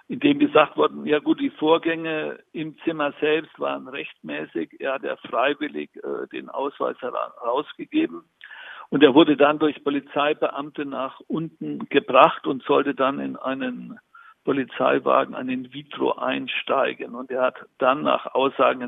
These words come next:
der Polizeibeamten die Hände vor die Brust verschränkt und gesagt, "Ich will mein Handy haben, ich will meinen Anwalt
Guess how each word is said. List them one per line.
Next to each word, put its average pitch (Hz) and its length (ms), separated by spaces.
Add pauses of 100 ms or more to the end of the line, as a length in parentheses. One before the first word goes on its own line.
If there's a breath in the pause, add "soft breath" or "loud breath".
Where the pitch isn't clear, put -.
(120)
der - 80
Polizeibeamten 135 1120 (840 loud breath)
die 131 100
Hände 151 340
vor 135 280
die 139 220
Brust - 360 (120)
verschränkt 139 460
und 143 120
gesagt, 139 320
"Ich - 160
will 143 100
mein 131 220
Handy 147 300
haben, 139 260
ich 135 120
will 139 140
meinen 127 340
Anwalt 143 540